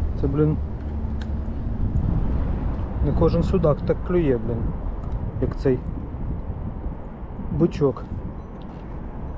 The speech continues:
Блін. Опа. Обалдеть.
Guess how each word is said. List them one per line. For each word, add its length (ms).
Блін. 180
Опа. 240
Обалдеть. 580